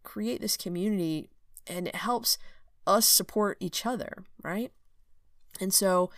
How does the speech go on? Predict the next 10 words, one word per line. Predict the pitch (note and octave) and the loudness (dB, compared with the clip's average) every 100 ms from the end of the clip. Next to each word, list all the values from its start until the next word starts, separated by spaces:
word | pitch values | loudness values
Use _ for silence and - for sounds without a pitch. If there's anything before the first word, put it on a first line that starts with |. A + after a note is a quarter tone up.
| - - - | -16 -20 -20
you | - F3 | -2 2
know, | D#3 D3+ | 4 2
being | F#3 G3 A#3+ B3+ A#3+ | 0 0 2 2 0
a | F3+ | -4
part | - - C4 B3 - - - | -10 -6 -4 -2 -2 -4 -4
of | - F3 E3+ E3 D#3 - - | 2 4 6 4 -2 -12 -12
a, | E3 E3 D3+ D#3 | -10 -8 -8 -8
a | - | -8
place | E3 - F#3+ - | -6 0 2 2
that | - D3 C#3 | 2 0 -2